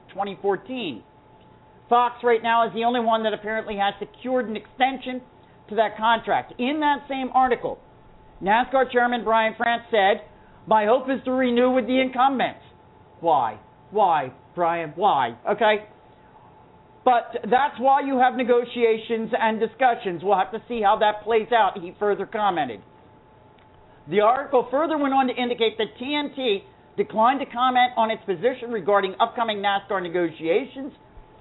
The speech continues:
The network also declined to comment, uh, and discuss fan criticism over the amount of commercials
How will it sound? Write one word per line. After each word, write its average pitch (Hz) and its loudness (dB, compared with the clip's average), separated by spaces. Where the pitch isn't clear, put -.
The 185 2
network 247 0
also 285 2
declined 220 0
to 214 0
comment, 240 0
uh, 196 4
and 202 2
discuss 233 0
fan 302 2
criticism 226 0
over 226 2
the 202 -2
amount 202 0
of 254 -6
commercials 254 -4